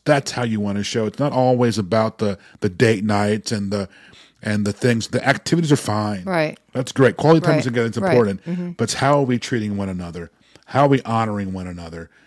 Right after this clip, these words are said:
Speaker 1: How are we yielding to one another and submitting ourselves one
Speaker 2: Right.
Speaker 1: to another?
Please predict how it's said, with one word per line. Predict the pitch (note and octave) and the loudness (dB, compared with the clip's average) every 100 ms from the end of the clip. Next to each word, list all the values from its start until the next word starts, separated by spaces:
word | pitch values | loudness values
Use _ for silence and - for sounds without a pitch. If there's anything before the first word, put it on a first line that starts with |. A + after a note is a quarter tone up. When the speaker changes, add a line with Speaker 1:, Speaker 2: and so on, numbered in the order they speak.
| _ | _
Speaker 1:
How | - B2 C#3 | -4 0 2
are | C3 | 2
we | A#2 A2+ A2 G#2 - - - - | 2 2 2 0 -4 -20 -20 -16
yielding | F#2+ A2+ A#2+ A#2+ | -2 2 4 2
to | - A2 | -2 -4
one | G#2+ G2+ | -4 -4
another | G2 | -6
and | G2 - | -6 -8
submitting | G#2 G#2 G2+ | -6 -4 -4
ourselves | G2+ - F#2+ | -6 -8 -10
one | F2+ | -4
Speaker 2:
Right. | F2 D#3+ | -2 -2
Speaker 1:
to | G2+ | -4
another? | F#2+ F2+ F2 | -6 -8 -10